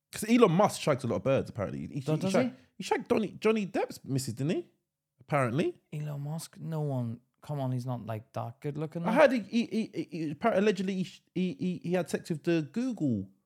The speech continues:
Speaker 1: the Google
Speaker 2: He
Speaker 1: guy.
Speaker 2: had sex with, like, some Google guy.
Speaker 1: No, the Google guy's wife. That's allegedly what happened. He had sex with, like, he's been, he's been, he's been out there, man.
Speaker 2: My God.
Speaker 1: Yeah.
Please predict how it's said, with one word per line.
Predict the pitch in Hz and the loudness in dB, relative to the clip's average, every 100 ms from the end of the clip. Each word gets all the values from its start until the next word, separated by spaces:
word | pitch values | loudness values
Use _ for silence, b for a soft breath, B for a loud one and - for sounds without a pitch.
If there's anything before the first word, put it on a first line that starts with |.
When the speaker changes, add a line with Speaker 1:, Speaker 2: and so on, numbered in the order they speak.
| _ _ _ _ _ _ | _ _ _ _ _ _
Speaker 1:
the | 143 | -8
Google | 135 233 240 160 175 | -2 -2 0 0 4
Speaker 2:
He | |
Speaker 1:
guy. | 202 | 6
Speaker 2:
had | 208 | 6
sex | 214 175 | 4 0
with, | 180 180 | -4 -4
like, | 175 | -6
some | - 160 | -4 -2
Google | 160 220 208 | 0 0 0
guy. | 127 117 120 | 0 0 2
Speaker 1:
No, | 170 170 | 4 4
the | 139 | 4
Google | 135 202 170 | 2 2 4
guy's | 165 160 135 | 4 4 2
wife. | 170 196 123 - - _ _ _ _ _ _ _ _ _ _ _ _ _ _ _ _ | 2 0 -2 -8 -20 _ _ _ _ _ _ _ _ _ _ _ _ _ _ _ _
That's | 139 156 | -4 0
allegedly | 151 139 131 | 0 0 -2
what | 131 131 | -2 -2
happened. | 151 117 107 | -2 -2 2
He | |
had | 120 - | 0 0
sex | - - | -4 -4
with, | 143 | -2
like, | |
he's | 156 - | -2 -4
been, | - 240 190 | -2 -2 -4
he's | 208 - | -8 -4
been, | 220 220 - | -4 -4 -6
he's | 190 | -8
been | 247 | -6
out | 247 - | -6 -4
there, | 135 | -2
man. | 117 160 - _ _ | -2 -2 -6 _ _
Speaker 2:
My | 135 160 151 | -6 -4 -4
God. | 139 143 151 117 - _ _ _ _ | -4 -4 -4 -8 -12 _ _ _ _
Speaker 1:
Yeah. | 160 208 214 226 | -6 -4 -2 -4